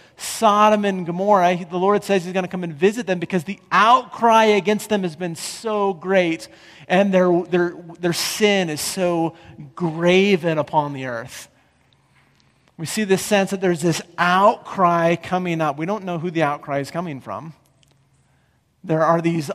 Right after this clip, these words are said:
unnamed, uh, these voices of Sodom's unnamed victims that are coming up to the Lord and pleading for God to do something.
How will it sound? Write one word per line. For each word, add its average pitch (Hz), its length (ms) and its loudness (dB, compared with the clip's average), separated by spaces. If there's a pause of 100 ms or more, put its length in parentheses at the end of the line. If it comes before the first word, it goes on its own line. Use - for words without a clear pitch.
unnamed, 170 1300 -2 (580)
uh, 156 200 0
these 156 260 -2
voices 151 760 -2
of 151 140 -6
Sodom's 151 600 0
unnamed 147 580 -6
victims 139 880 -12 (600)
that 147 120 -6
are 147 80 -10
coming 170 600 -8
up 147 220 -6
to 156 60 -12
the 143 60 -10
Lord 139 320 -6
and 131 180 -12 (280)
pleading 175 920 -6
for 147 180 -12
God 139 380 -6
to 131 80 -16
do 127 160 -12
something. 135 600 -16